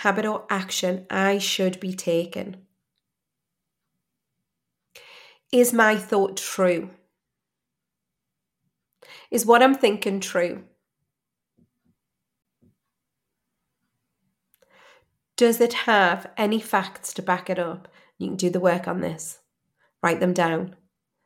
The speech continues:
What facts do I have that prove my negative thinking is true versus how can I build a list of things that debunk it,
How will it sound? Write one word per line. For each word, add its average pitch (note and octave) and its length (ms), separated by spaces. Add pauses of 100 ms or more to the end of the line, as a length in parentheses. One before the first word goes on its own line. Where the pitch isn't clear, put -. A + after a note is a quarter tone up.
(420)
What G#3 500
facts G3+ 440
do F#3 160
I F#3+ 340
have F#3+ 680 (440)
that - 340
prove G3 500
my F#3+ 220
negative F#3+ 520
thinking F#3+ 480
is - 280
true C4+ 520 (680)
versus G3+ 420
how A3 320
can A#3+ 200
I G#3+ 180
build G3 320
a G3 80
list A#3+ 880 (640)
of G3 120
things G3+ 540 (280)
that - 300
debunk E3+ 720
it, - 280